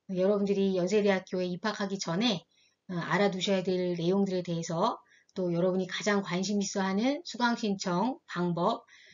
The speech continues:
일정, 또 연세대학교 글로벌 인재대학 프로그램 등에 대해서 간단히 소개를 드리고, 어, 이후에 진짜로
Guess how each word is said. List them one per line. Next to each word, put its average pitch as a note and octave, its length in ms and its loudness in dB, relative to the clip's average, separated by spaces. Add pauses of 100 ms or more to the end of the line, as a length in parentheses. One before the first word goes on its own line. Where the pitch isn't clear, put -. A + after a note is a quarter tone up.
(160)
일정, G3+ 720 0 (240)
또 F3 160 2
연세대학교 F3+ 560 2
글로벌 G3 400 2
인재대학 F3+ 520 0
프로그램 A3+ 580 0 (100)
등에 F#3 200 0
대해서 E3+ 360 -2
간단히 F#3 500 0
소개를 G#3+ 420 -2
드리고, F#3+ 540 0 (520)
어, E3+ 300 0 (100)
이후에 A3+ 480 4
진짜로 F#3+ 680 2